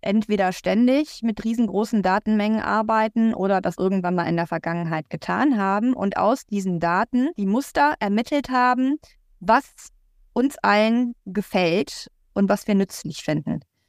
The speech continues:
Das heißt, wenn wir unser, äh, Smartphone nutzen und irgendeine, äh, Suchanfrage an Google oder, oder auf eine Karte tun oder Empfehlungen für irgendeinen Medieninhalt haben möchten,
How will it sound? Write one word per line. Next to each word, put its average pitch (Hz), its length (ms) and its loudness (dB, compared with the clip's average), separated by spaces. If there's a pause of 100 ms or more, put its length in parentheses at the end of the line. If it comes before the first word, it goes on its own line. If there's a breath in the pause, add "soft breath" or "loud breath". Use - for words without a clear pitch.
(260)
Das - 200 -4
heißt, 214 440 0
wenn 202 320 2
wir 190 500 2
unser, 175 680 0
äh, - 20 -6
Smartphone 233 540 0
nutzen 220 420 -2
und 185 180 -2
irgendeine, 175 1000 0
äh, 185 40 0
Suchanfrage 196 880 -2
an 185 180 -2
Google 196 500 0
oder, 175 440 -2
oder 170 300 -2
auf 170 100 -6
eine 185 120 -4
Karte 202 440 -4
tun 208 300 -2
oder 180 340 0
Empfehlungen 196 800 0
für - 160 -4
irgendeinen 190 680 -2
Medieninhalt 208 680 0
haben 202 260 0
möchten, 208 380 0